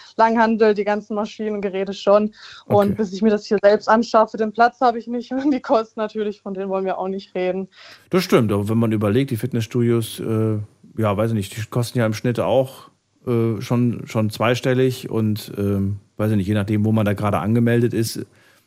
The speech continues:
Speaker 2: wenn man das
Speaker 1: Ja,
Speaker 2: hochrechnet,
Speaker 1: das
Speaker 2: hochrechnet aufs Jahr, könnte man sich das ein oder andere auf jeden Fall schon mal kaufen. So eine Hantelbank oder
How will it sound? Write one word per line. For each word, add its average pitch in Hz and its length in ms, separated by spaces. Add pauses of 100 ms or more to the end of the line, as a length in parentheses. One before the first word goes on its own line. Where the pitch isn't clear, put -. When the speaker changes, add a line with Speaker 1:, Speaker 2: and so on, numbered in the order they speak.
Speaker 2:
wenn 113 120
man 110 80
das 233 140
Speaker 1:
Ja, 214 160
Speaker 2:
hochrechnet, 139 340
Speaker 1:
das 156 60
Speaker 2:
hochrechnet 147 400
aufs 101 240
Jahr, 104 440 (380)
könnte 127 240
man 143 160
sich 135 140
das 131 160
ein 123 240
oder 123 160
andere 135 260
auf 117 180
jeden 131 180
Fall 139 460
schon - 160
mal 147 120
kaufen. 82 460 (120)
So 104 80
eine 87 260 (120)
Hantelbank 98 720
oder 80 420